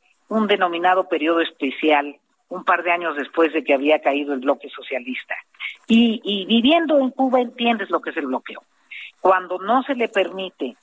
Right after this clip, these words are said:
a ninguna empresa, eh, comercializar con Cuba,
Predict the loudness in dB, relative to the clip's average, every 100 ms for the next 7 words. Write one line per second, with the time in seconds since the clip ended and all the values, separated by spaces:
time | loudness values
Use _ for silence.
0 | _ _ -4 -2 -2 -2 -2 -2 -2 0
1 | 0 -2 -8 -8 _ _ _ _ -16 0
2 | 0 2 0 0 -2 -2 -2 -2 0 -6
3 | -4 -6 -4 -6